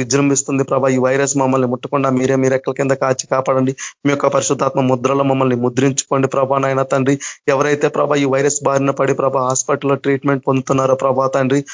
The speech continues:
వాళ్ళందరూ ప్రభా నాయన తండ్రి, సంపూర్ణ స్వస్థ కలగాల ప్రభా నాయన. నా తండ్రి, ఇంకా రక్షణ పొందలేని వాళ్ళు నాయన, నీ సువార్త తెలియని వాళ్ళు నా ప్రభా, ఇంకా అనేక ప్రాంతాల, అనేక గ్రామాల్లో ప్రభా నాయన, నీ పేరే తెలియని ప్రజలు ఎంతో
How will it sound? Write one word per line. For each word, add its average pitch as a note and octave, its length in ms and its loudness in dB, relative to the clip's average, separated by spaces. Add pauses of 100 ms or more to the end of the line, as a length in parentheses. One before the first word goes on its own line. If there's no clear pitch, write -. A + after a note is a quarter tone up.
(280)
వాళ్ళందరూ C3+ 520 2
ప్రభా C#3+ 320 0
నాయన C#3 200 0 (120)
తండ్రి, C#3 220 2 (100)
సంపూర్ణ C#3 460 0
స్వస్థ C#3+ 240 -2 (120)
కలగాల C#3 360 0 (100)
ప్రభా C#3 280 0
నాయన. C3 180 -2 (340)
నా C#3 140 0
తండ్రి, C#3+ 240 2
ఇంకా D3+ 160 0 (460)
రక్షణ C#3 300 0
పొందలేని C#3+ 440 2
వాళ్ళు C3+ 320 0
నాయన, C3+ 280 0
నీ C3+ 60 2 (100)
సువార్త C#3+ 400 0
తెలియని C#3 320 0
వాళ్ళు C3 200 0 (400)
నా C3+ 140 0
ప్రభా, C3+ 260 0
ఇంకా C3+ 220 -2
అనేక C#3 260 -2
ప్రాంతాల, C#3 400 -2 (360)
అనేక C3+ 180 -2 (100)
గ్రామాల్లో C3+ 480 2
ప్రభా C3+ 260 0
నాయన, C3 260 -2
నీ C3 60 0 (120)
పేరే C3+ 300 2
తెలియని C3+ 280 0
ప్రజలు C3 300 2
ఎంతో B2+ 180 -2